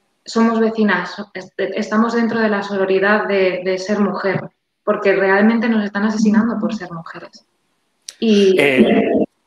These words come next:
Speaker 1: sí, Pere, quería
Speaker 2: sí,
Speaker 1: comentar
Speaker 2: sí.
Speaker 1: que antes has dicho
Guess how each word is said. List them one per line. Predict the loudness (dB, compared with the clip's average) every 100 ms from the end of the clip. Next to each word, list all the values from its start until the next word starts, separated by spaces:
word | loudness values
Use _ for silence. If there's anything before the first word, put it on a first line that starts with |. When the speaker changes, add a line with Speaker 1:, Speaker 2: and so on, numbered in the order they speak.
| _ _ _
Speaker 1:
sí, | -10 -4 -4
Pere, | -2 -4 -6 -10 -16 -2
quería | 2 4
Speaker 2:
sí, | 4
Speaker 1:
comentar | 4 4 4 2
Speaker 2:
sí. | 0
Speaker 1:
que | 0
antes | 0 0 -4
has | -6 -6
dicho | -8 -8